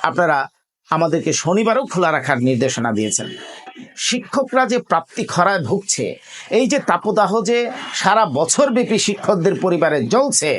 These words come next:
আপনাদের কি তা খবর আছে? যদি খবর না থাকে, শেষমেশ এই মেসেজটা আপনাকে দি-, দিতে চাই।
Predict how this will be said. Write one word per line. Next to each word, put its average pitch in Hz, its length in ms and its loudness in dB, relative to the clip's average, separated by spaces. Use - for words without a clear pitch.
আপনাদের 151 480 -2
কি 180 100 -4
তা 160 160 -2
খবর 170 340 0
আছে? 170 300 -2
যদি 165 240 0
খবর 175 280 0
না 143 180 0
থাকে, 113 340 -2
শেষমেশ 226 640 -2
এই 185 120 0
মেসেজটা 151 520 -2
আপনাকে 135 280 -2
দি-, 123 380 -2
দিতে 131 260 -2
চাই। 131 280 -4